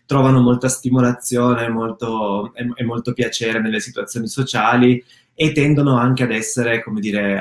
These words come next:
amare essere al centro dell'attenzione, eccetera. L-, l'introversione invece è l'opposto di questo. Questo è un tipico tratto di personalità, non ha a che fare, eh, con, eh, le abilità intellettuali.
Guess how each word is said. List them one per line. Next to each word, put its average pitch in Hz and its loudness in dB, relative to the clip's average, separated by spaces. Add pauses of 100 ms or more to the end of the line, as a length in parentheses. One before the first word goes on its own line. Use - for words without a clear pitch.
(160)
amare 120 2
essere 113 -4
al 113 -4
centro 120 -6
dell'attenzione, 113 -4
eccetera. 98 -6 (680)
L-, 131 6
l'introversione 127 2
invece 113 -4
è - -6
l'opposto 123 -8
di 185 -4
questo. 131 -4
Questo 190 0
è - 2
un 151 2
tipico 131 0
tratto 117 -2
di 98 -6
personalità, 101 -4
non 123 2
ha 156 2
a 156 -2
che 160 -2
fare, 135 0
eh, 127 -8
con, 131 0
eh, 117 -4
le 127 2
abilità 127 2
intellettuali. 107 -4